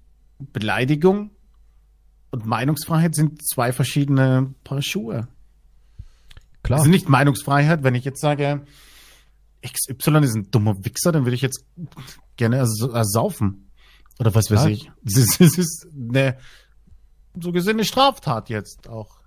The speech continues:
Speaker 1: Also weiß ich schon
Speaker 2: Ja,
Speaker 1: vorher.
Speaker 2: ist ja
Speaker 1: Jetzt
Speaker 2: auch
Speaker 1: ist
Speaker 2: komplett,
Speaker 1: halt
Speaker 2: ist ja auch komplett richtig.
Speaker 1: Ja, und du kannst nicht annehmen, dass wenn du jetzt mit deinem Nicknamen X X X Pussy Destroyer neunundsechzig jemand eine Nachricht schreibst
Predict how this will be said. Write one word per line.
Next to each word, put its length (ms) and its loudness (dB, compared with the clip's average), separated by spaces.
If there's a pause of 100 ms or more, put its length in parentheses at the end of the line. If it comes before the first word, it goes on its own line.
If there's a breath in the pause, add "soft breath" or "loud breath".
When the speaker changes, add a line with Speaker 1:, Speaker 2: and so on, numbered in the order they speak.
(100)
Speaker 1:
Also 180 -12
weiß 140 -6
ich 100 -10
schon 100 -10
Speaker 2:
Ja, 120 2
Speaker 1:
vorher. 240 4
Speaker 2:
ist 20 2
ja 60 0
Speaker 1:
Jetzt 200 -2
Speaker 2:
auch 40 0
Speaker 1:
ist 40 2
Speaker 2:
komplett, 280 4
Speaker 1:
halt 140 -14
Speaker 2:
ist 120 -10
ja 60 0
auch 100 -4
komplett 280 -4
richtig. 380 -4 (220)
Speaker 1:
Ja, 340 -2 (160)
und 140 -4
du 40 2
kannst 300 0
nicht 240 0 (640)
annehmen, 540 2
dass 160 -2
wenn 100 0
du 80 2
jetzt 200 -2 (120)
mit 200 -2
deinem 160 2
Nicknamen 460 0
X 200 -4
X 260 -8
X 240 -6
Pussy 300 -4
Destroyer 500 -2
neunundsechzig 840 -2 (760)
jemand 240 4
eine 100 2
Nachricht 480 0
schreibst 460 -6